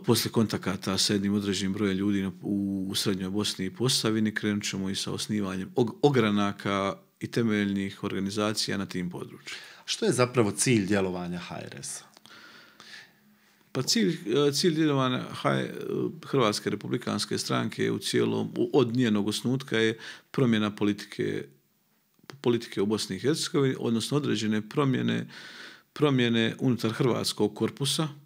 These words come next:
Speaker 1: i mijenjanje cijelog tog jednog narativa koji, koji mi živimo već, mogu slobodno reći, možda i od devedesete godine.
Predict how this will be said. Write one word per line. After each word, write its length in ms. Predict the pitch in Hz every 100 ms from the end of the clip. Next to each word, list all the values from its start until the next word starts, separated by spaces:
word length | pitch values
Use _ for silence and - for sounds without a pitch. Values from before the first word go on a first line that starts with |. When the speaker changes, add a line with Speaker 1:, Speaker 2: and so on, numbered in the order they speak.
| _ _ - - _ -
Speaker 1:
i 100 | 117
mijenjanje 560 | 123 139 120 117 113 -
cijelog 480 | - 135 113 107
tog 260 | - 123 104
jednog 260 | 120 113 107
narativa 600 | 135 104 87 98 98 101
koji, 500 | - 101 104 101 -
koji 260 | - - 107
mi 160 | 120 110
živimo 420 | 107 117 107 101
već, 500 | 101 - - - - - _ _ _
mogu 220 | 135 113 101
slobodno 420 | - 104 98 104
reći, 280 | 104 - 101
možda 180 | 98
i 40 | 98
od 80 | 95
devedesete 580 | 95 92 - 95 -
godine. 220 | 85 -